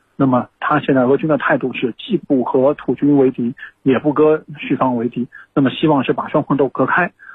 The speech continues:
那么这样一个态度，呃，那么也迫使美国不得不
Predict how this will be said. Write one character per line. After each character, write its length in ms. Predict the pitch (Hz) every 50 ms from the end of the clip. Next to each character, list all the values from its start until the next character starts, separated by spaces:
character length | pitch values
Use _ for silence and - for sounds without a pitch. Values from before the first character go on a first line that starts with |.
| _ _
那 80 | 185 180
么 80 | 185 175
这 100 | 240 294
样 140 | 285 202 156
一 40 |
个 80 | 151 147
态 220 | - - - 139
度， 160 | 120 127 120 - _ - - - _ -
呃， 200 | 151 139 127 123
那 160 | 151 160 156
么 180 | 143 135 127 - - - _
也 160 | - 135 123 117
迫 260 | - - - - 147
使 180 | - - 147
美 180 | 143 127 107 110
国 240 | 110 127 123 - -
不 160 | - 214 -
得 120 | 170 165
不 200 | 170 175 143 -